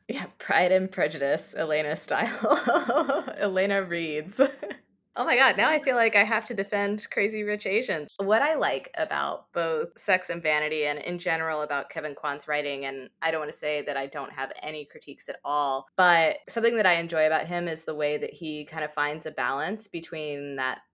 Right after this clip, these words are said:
perfect kind of frivolous summer read, and you can read his books for the escapism and just have it be that.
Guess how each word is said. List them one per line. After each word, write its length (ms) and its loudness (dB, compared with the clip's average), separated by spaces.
perfect 540 -6
kind 160 -6
of 80 -6
frivolous 480 0
summer 540 -2
read, 500 -6
and 160 -2
you 100 -6
can 280 -10
read 240 -10
his 240 -8
books 640 -6
for 200 0
the 120 -2
escapism 760 -2
and 140 -6
just 180 -6
have 260 -4
it 120 -6
be 140 -6
that. 340 -6